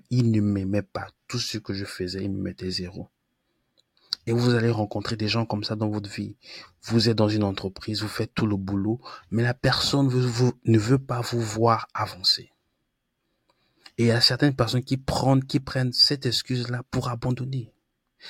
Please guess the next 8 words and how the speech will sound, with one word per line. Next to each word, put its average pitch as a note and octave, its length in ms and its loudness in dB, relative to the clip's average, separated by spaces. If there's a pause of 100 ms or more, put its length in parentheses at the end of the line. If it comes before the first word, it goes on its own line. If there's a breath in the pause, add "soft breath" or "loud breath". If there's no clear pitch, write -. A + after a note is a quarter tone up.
(160 loud breath)
qui - 120 -6
prennent C3 280 4
cette C3 200 0
excuse-là B2 640 2
pour A#2 320 -6 (340 loud breath)
laisser A2+ 260 -2
tomber. A2 320 -6
Non. G#2+ 280 -2